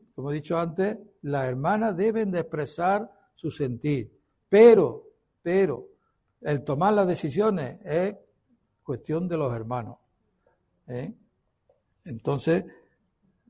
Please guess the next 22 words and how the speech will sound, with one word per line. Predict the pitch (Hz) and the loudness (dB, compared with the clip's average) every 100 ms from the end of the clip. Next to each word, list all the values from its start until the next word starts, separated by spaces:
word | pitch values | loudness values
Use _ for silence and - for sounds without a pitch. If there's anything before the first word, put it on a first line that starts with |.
| _ _ _ _ _ _ _ - - _ - - | _ _ _ _ _ _ _ -20 -20 _ -16 -4
eh, | 143 135 127 127 123 117 117 156 240 _ _ - | -2 0 0 0 0 0 -4 -8 -14 _ _ -10
la | 127 123 | -4 -2
letra | 143 147 147 147 147 - | -2 -2 -2 0 -2 -2
F, | 156 160 - 190 208 - - - _ _ | -2 0 0 -2 -2 -10 -14 -16 _ _
la | 139 131 | -4 0
letra | 135 151 151 160 | 0 0 2 2
E | 175 | 2
nos | 165 | 0
dice, | 147 135 139 | -2 -2 -4
si | - | -2
los | 147 135 | 0 2
hermanos | 131 156 185 185 | 2 2 2 2
son | 190 175 | 2 2
lentos | 196 175 151 135 | 2 2 0 -2
para | 139 135 | 0 -2
tomar | 139 143 156 | -2 0 0
una | 170 170 | 0 -2
decisión, | 165 151 - 190 202 - - - _ | -4 -4 0 2 2 -6 -20 -20 _
ellas | 160 170 185 | 2 6 4
pueden | 180 175 175 | 4 2 2
ser | - 175 180 208 - - _ _ _ _ _ _ _ _ | 0 0 2 0 -4 -20 _ _ _ _ _ _ _ _
persistentes, | - 135 - 127 - 147 113 117 139 | -6 -6 -6 -6 0 0 0 -8 -14